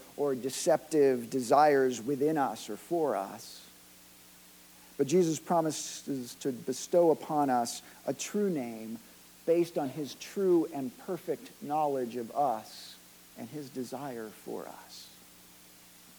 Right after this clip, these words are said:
He knows how we were formed.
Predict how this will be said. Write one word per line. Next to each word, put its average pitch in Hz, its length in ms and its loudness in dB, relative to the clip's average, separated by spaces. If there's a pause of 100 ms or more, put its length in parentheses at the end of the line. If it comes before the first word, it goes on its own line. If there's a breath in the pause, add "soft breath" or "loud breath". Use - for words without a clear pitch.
(960)
He 151 60 -4
knows 139 720 0 (380)
how 131 180 4
we 127 160 2
were 117 160 -2
formed. 80 600 -12